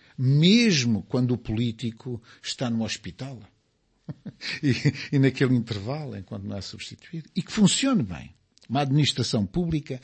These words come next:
de confiança. Que funcione. Não é? Não é preciso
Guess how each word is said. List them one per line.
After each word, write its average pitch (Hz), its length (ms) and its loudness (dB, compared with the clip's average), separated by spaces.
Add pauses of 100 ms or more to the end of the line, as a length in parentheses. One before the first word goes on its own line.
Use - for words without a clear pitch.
(200)
de 123 380 6
confiança. 92 800 -8 (1040)
Que 185 100 -6
funcione. 165 680 -2 (1300)
Não 120 160 -2
é? 170 200 -4
Não 139 160 0
é 151 80 0
preciso 131 800 -4